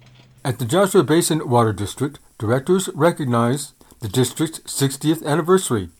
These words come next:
Then, getting down to business, the board will receive the twenty twenty-two, twenty twenty-three audited financial reports, followed by the election of a new board president and vice president. The new officers will be seated immediately.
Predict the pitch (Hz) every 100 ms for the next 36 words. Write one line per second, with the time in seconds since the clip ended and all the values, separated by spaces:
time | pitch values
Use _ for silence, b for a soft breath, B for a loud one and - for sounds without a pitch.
0 | _ 135 196 208 120 117 110 113 101 95
1 | 151 185 196 - b b 123 98 110 113
2 | 175 208 - 160 160 180 B B 113 -
3 | 117 135 135 165 190 147 139 160 - _
4 | - 113 135 143 170 185 185 135 156 B
5 | B _ 117 117 131 160 180 - 165 185
6 | 196 - 117 104 107 101 - - _ b
7 | _ 131 117 120 175 - 123 113 113 110
8 | 110 165 185 131 107 123 151 147 175 -
9 | 135 120 151 180 170 180 170 - 117 101
10 | 82 90 _ _ 117 113 113 110 147 143
11 | 175 190 - b 131 113 123 147 143 165
12 | - 190 196 151 113